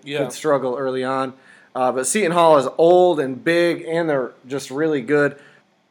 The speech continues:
Speaker 2: Seton Hall is old and big and good.
Speaker 1: Yeah.
Speaker 2: They play a very, very physical brand of basketball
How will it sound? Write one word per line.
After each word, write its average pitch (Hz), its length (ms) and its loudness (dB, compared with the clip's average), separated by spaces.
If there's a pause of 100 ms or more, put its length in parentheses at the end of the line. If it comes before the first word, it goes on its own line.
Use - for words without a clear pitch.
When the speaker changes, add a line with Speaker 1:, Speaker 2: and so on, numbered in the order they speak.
(140)
Speaker 2:
Seton 196 400 0
Hall 143 600 2 (720)
is 135 240 -4
old 151 260 2
and 156 140 -2
big 156 180 0
and 143 160 -6
good. 120 380 -2 (160)
Speaker 1:
Yeah. 139 120 -8
Speaker 2:
They 151 160 4
play 156 560 4
a 135 180 -4
very, 160 760 0
very 147 580 -2
physical 147 600 -6
brand 135 340 -4
of 120 80 -6
basketball 120 800 -2